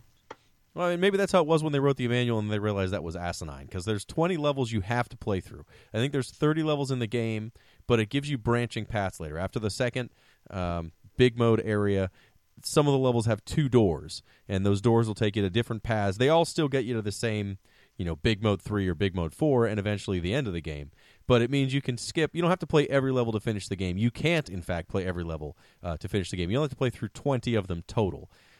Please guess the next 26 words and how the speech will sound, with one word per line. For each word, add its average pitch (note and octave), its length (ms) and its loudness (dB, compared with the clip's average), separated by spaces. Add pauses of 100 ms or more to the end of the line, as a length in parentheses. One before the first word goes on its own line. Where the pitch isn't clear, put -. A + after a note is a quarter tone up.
(120)
Uh, F2+ 160 -2
so C3+ 180 0
I D#3+ 120 4
got G3+ 220 -2
to D#3 220 0
level C3 280 2
nine, B2+ 520 -2 (540)
which - 500 -4
was G#2+ 280 0
the G#2+ 100 0
level A#2 300 2
I A2+ 100 0
couldn't C3+ 260 -2
even B2+ 140 -4
figure B2 200 0
out A2 60 4
how A2 60 4
to G2+ 60 2
get G#2+ 200 0
to - 80 -2
the F#2 80 0
door. E2 320 0
I D#2+ 80 -6
saw C#3 260 4
the D3 100 0
door. C#3 380 0